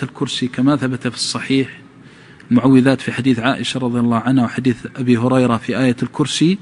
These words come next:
أنه لا تخطئك رؤية إذا نمت على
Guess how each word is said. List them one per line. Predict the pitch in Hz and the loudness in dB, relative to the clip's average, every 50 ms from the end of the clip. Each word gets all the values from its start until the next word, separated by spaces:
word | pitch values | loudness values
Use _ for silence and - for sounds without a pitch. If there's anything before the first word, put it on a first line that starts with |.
| - - - - - - - - - - - - - - - - - - - - - - 156 | -8 -18 -20 -20 -20 -20 -20 -20 -20 -20 -20 -20 -20 -20 -20 -20 -20 -20 -20 -20 -4 2 4
أنه | 160 156 147 139 139 139 135 | 4 6 6 6 6 6 6
لا | 147 165 165 | 6 4 2
تخطئك | 151 - - - - - 175 - 135 - - | 0 -2 -8 -14 -10 -10 -10 -10 -8 -8 -6
رؤية | 131 127 120 - 113 101 101 - - - - - - - - - - - - - - - - - - - - - - | -6 -6 -4 -4 -4 -6 -6 -8 -14 -20 -20 -20 -20 -20 -20 -20 -20 -20 -20 -20 -20 -20 -20 -20 -20 -20 -16 -10 -8
إذا | 110 113 113 110 | -4 -4 0 2
نمت | 113 135 147 139 143 - - | 2 2 2 2 -2 -4 -2
على | 131 131 139 147 160 165 | 0 0 0 0 0 -2